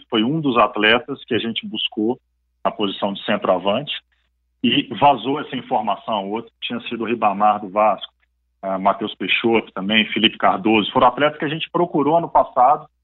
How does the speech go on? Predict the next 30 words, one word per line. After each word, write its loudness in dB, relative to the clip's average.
pra 4
tentar 4
trazer 0
pro 2
América. -4
Esse 2
ano 6
a 2
gente -2
não 0
teve 2
conversa -2
nesse 0
sentido, 0
até 0
porque, -2
como -4
eu 0
disse, -4
desde 2
o -12
dia 2
trinta -2
de -6
janeiro, -2
com -6
a 2
chegada 2
do -6
Lisca, -8